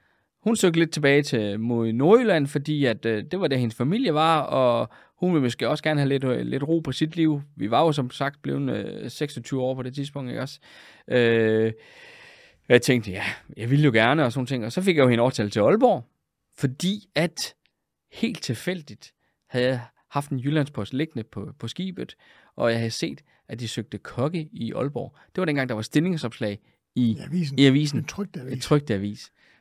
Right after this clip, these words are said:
Speaker 1: Og, øh, jeg ringede til, det var Penny Lane, fisker
Speaker 2: Selvfølgelig var det
Speaker 1: i,
Speaker 2: Penny Lane.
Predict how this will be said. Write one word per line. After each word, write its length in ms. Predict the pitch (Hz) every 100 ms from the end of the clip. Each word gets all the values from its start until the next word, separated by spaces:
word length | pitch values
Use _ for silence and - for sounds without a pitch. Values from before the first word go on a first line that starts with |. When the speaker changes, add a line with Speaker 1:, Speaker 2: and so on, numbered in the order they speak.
| -
Speaker 1:
Og, 260 | 113 107 104
øh, 280 | 95 92 117 _ _ _ _ _ -
jeg 220 | 160 190
ringede 280 | 143 196 151
til, 600 | - 123 107 104 98 147 - _ -
det 80 | 214
var 60 |
Penny 280 | 120 104 95
Lane, 260 | 104 180 208 _ _ _ -
fisker 240 | - 175 151
Speaker 2:
Selvfølgelig 200 | 151 160
var 60 | 135
det 80 |
Speaker 1:
i, 140 | 131 127
Speaker 2:
Penny 120 | 127
Lane. 120 | 139